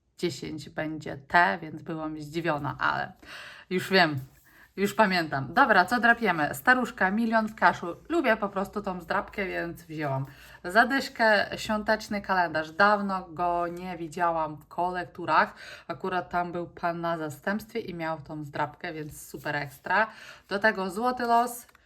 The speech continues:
Pięćset tysięcy Moneymaker i perły rubiny. Perły rubiny też chciałam, e, któregoś razu kupić, ale się okazało, że nie ma. A cudowny pan na zastępstwie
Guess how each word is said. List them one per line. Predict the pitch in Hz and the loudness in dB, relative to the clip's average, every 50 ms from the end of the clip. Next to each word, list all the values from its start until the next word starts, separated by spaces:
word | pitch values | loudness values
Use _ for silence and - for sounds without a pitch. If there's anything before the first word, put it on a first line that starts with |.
| _ _ _ _ _ _ _ _ _ _ _ _ _ _ _ _ _ _ _ _ | _ _ _ _ _ _ _ _ _ _ _ _ _ _ _ _ _ _ _ _
Pięćset | - 226 220 226 220 214 - - 214 208 214 | -4 -2 -2 -2 -2 -4 -6 -6 -6 -6 -8
tysięcy | - 208 - 214 202 202 196 190 | -10 -10 -8 -8 -8 -6 -6 -6
Moneymaker | 190 185 185 185 185 196 190 185 - 196 185 185 - | -6 -4 -4 -4 -6 -6 -6 -6 -6 -6 -6 -6 -6
i | 190 190 190 190 185 | -6 -6 -6 -6 -8
perły | - - - 185 175 170 175 170 170 170 170 - | -8 -4 0 2 2 2 2 0 -2 -2 -4 -4
rubiny. | 175 175 175 151 175 165 160 165 160 | -6 -8 -8 -4 -4 -4 -4 -4 -2
Perły | 160 202 196 202 196 196 | 0 2 2 2 2 0
rubiny | 190 185 196 185 180 180 180 | -2 -4 -6 -6 -8 -6 -6
też | - 175 175 | -6 -8 -8
chciałam, | - - - - 180 175 175 170 170 - - - - - - _ - - | -8 -12 -6 -2 -2 0 -2 -2 -6 -10 -20 -20 -20 -20 -20 _ -8 -4
e, | 175 175 175 175 175 175 175 175 175 175 175 175 175 175 175 175 175 175 - _ _ _ | -2 0 2 2 2 2 2 2 2 2 2 2 2 0 0 -2 -4 -6 -12 _ _ _
któregoś | _ - 190 180 180 175 175 170 170 170 170 - - | _ -6 -4 -2 0 2 2 2 0 -2 -4 -4 -2
razu | 175 175 175 175 165 165 160 | 0 2 2 2 0 -4 -8
kupić, | - - 233 - - 294 294 294 - | -10 -12 -14 -8 -6 -6 -4 -4 -2
ale | 233 208 196 190 | -4 -2 -2 -4
się | - - 180 | -6 -6 -10
okazało, | 175 175 - 170 160 156 156 156 156 151 | -8 -8 -8 -6 -6 -4 -4 -4 -6 -6
że | 135 135 147 147 147 139 - | -6 -4 -2 -2 -4 -4 -6
nie | 160 165 175 170 156 | -8 -8 -6 -4 -4
ma. | 143 131 131 131 - - - - - - | -2 -2 -4 -4 -8 -14 -18 -20 -6 2
A | - 311 302 277 262 240 | 6 6 8 8 6 4
cudowny | 247 - 196 208 202 185 180 - | 2 0 0 0 2 0 0 2
pan | 175 170 170 170 170 | 2 2 2 2 0
na | 165 165 170 | -4 -4 -4
zastępstwie | 160 151 - - - 170 160 165 160 - - - - 160 151 | -4 -6 -6 -4 -2 -2 -2 -2 -4 -10 -12 -8 -6 -6 -6